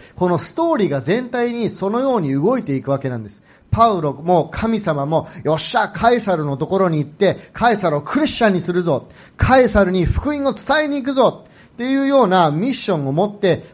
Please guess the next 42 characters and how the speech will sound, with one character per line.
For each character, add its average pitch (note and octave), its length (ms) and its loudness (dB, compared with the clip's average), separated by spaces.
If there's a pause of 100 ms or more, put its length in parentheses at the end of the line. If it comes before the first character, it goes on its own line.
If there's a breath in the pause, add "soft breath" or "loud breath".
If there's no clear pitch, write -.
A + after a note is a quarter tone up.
パ A3 180 6
ウ G3+ 80 0
ロ C#3+ 100 0
は B2 80 -4
進 A#3+ 320 -6
ん A#3+ 80 -2
で B3 100 4
る B3+ 120 0
ん A#3 100 0
だ D3+ 80 4
け C3+ 140 -4
れ B2+ 80 -4
ど B2+ 120 -4
も、 D3 380 0 (340 loud breath)
実 F3 320 -4
は F#3 220 6
こ F3 180 -2
の E3+ 180 2
使 - 160 -6
徒 B3 140 0
の F3 80 2
働 C#3 440 0
き D3 100 -6
の C#3 100 -2
二 F3 160 0
十 F3+ 220 -2
八 G#3 240 0
章、 - 340 -4 (320 loud breath)
一 - 380 -12
番 A#3 240 4
最 A#3+ 400 2
後 E3+ 100 4
ま C3+ 160 2
で A#2+ 140 0
読 F#3+ 260 4
ん E3 60 0
で B2+ 120 0
も、 D3+ 340 4 (300 loud breath)
パ C#4 260 4
ウ B3 100 0
ロ C3+ 100 0
は D3+ 300 4